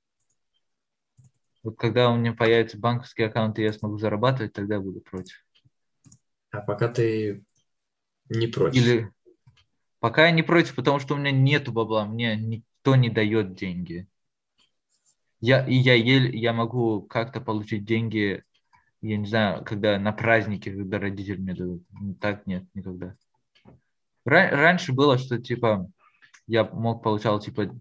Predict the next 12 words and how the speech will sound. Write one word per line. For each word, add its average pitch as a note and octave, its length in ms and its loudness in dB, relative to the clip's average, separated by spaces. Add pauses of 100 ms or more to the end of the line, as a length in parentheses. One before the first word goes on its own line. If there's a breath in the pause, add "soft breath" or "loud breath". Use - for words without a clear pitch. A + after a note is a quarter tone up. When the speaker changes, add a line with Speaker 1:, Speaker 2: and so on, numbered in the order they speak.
(100)
Speaker 1:
доллар G#2+ 360 0
за G#2 120 -4
неделю, G2+ 360 0
если G2+ 280 -4
себя F#2+ 200 -8
хорошо G2+ 320 -8
веду, G2+ 320 -4
но G#2 200 -2
это G#2 160 -6
уже G2 200 -8
погибло. F#2+ 500 -8 (2500)
Speaker 2:
Окей. B2 540 -2